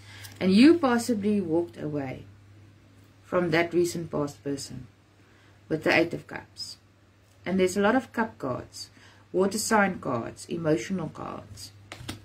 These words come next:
Then, when you walked away, Savita, you went into healing with the Four of Swords. And you basically healed yourself from this recent past relationship that you were in.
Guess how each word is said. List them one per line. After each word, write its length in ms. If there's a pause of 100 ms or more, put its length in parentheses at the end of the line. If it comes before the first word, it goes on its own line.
(560)
Then, 400 (1000)
when 240
you 160
walked 300
away, 300
Savita, 640 (1160)
you 160
went 200
into 240
healing 640 (480)
with 220
the 80
Four 280
of 100
Swords. 600 (720)
And 160
you 140
basically 500
healed 340
yourself 500 (500)
from 260
this 220
recent 400
past 380 (120)
relationship 720
that 220
you 120
were 100
in. 380